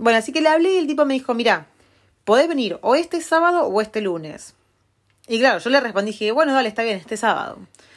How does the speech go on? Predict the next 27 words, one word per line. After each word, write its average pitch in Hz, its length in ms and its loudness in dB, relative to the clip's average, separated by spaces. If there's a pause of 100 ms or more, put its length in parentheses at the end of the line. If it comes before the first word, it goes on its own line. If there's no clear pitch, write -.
(280)
Pero 185 240 0
para 180 200 0
cuando 190 280 -4
el 190 80 -2
chabón 220 680 -2
vio 233 160 -4
mi 240 100 -8
mensaje, 208 340 -10
para 160 140 -10
cuando 160 180 -10
yo 202 100 -10
le 208 80 0
respondí, 240 600 -2 (400)
ese 214 340 -2
turno 233 280 -2
ya 214 100 0
había 185 120 2
estado 180 220 0
tomado. - 300 -10
Así - 160 -12
que 190 80 -6
me 202 80 -6
dijo, 202 160 -6
"Bueno, 165 240 -2
puedo 269 380 2
el 180 120 -6
domingo." 160 480 -4